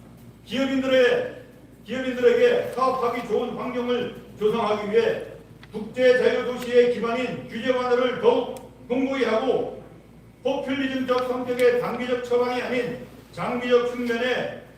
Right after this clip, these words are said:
인프라 정책을 추진하겠습니다. 네 번째로 일 차 산업을,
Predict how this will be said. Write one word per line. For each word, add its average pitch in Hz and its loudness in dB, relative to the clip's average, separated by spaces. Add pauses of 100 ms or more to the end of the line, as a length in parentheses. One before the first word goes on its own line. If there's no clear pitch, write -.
인프라 254 0
정책을 226 -2
추진하겠습니다. 202 -6 (1200)
네 220 4
번째로 240 2 (960)
일 214 -6
차 247 2
산업을, 247 0